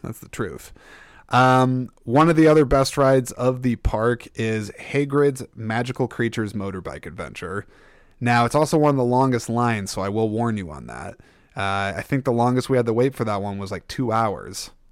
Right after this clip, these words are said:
Two hours. Kinda nuts. But the time does go by, at least when you have people and you kinda have things to look at and stuff, but still, like, your, your legs get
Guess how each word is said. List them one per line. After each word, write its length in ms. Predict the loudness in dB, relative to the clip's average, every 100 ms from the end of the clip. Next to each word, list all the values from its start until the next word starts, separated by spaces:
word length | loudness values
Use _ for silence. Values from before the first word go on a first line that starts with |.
| _ _ -8
Two 320 | -2 -2 -2
hours. 720 | -2 0 2 0 -6 -20 -20 _ _ _ _ _
Kinda 380 | -6 0 2 4
nuts. 520 | 2 2 -2 -14 -18 _ _ _ _ -8
But 120 | -6
the 60 | -4
time 320 | 2 4 6
does 200 | 4 4
go 180 | 2 2
by, 260 | 2 2
at 80 | 2
least 180 | 0 -2
when 100 | -2
you 80 | 0
have 200 | -2 -2
people 480 | -4 0 2 2 2
and 340 | -2 -6 -6
you 80 | -6
kinda 240 | -4 -4
have 160 | -6 -4
things 240 | -6 -6
to 80 | -8
look 260 | -8 -6 -4
at 160 | -4
and 120 | -6
stuff, 340 | -4 -2 -2 -4
but 160 | -8
still, 480 | -8 -4 -2 0 -2
like, 340 | -4 -8 -8 -8
your, 200 | -8 -6
your 160 | -8
legs 320 | -6 -6 -6 -8
get 200 | -10